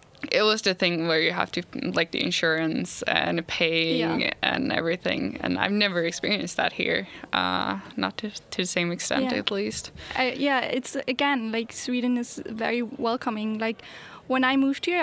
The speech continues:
Speaker 2: I got a letter that I need to make a, an appointment at the doc-, uh, at the dentist 'cause I'm under twenty-three years old, and everyone needs to go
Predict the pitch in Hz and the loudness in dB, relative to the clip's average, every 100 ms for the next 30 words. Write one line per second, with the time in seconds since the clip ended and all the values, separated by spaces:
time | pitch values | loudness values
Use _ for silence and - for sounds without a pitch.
0 | 240 226 233 214 202 214 262 285 240 220 | 2 2 0 2 0 0 2 2 2 0
1 | 208 214 220 - 240 214 208 202 196 - | 0 0 -2 -2 -4 -4 -2 -2 -2 -6
2 | - 208 - 214 247 294 240 - 196 - | -6 -6 -4 -2 2 0 0 -4 -4 -6
3 | - 220 208 208 220 202 190 - 359 - | -4 0 0 -2 -4 -2 -2 -2 -2 -4
4 | - - - 233 - - 220 220 220 226 | -12 -12 -2 -2 -2 -2 0 0 0 -2
5 | - 220 226 - 220 240 294 226 196 214 | -2 -6 -4 -4 -2 0 0 0 -2 -4
6 | - - - - - 214 - - 226 254 | -12 -20 -20 -14 -4 -2 0 0 2 2
7 | 269 285 277 _ _ - 247 240 330 349 | 4 2 0 _ _ 0 0 0 0 4